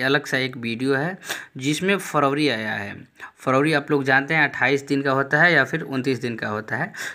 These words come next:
तो एक और वीडियो देखते हैं उम्र निकालने पे, ठीक है। तो यहाँ पे दिया है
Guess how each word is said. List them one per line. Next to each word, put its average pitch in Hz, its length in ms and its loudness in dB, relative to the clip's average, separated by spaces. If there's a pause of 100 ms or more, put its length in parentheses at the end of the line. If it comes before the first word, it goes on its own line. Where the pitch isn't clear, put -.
तो 165 60 2
एक 180 260 2
और 156 140 4
वीडियो 135 320 2
देखते 131 280 -4
हैं 180 140 0
उम्र 127 240 4
निकालने 104 440 -2
पे, 113 120 -8
ठीक 165 220 -6
है। - 80 -4 (880)
तो 139 80 -2
यहाँ 151 220 4
पे 180 140 0
दिया 170 240 2
है 165 140 4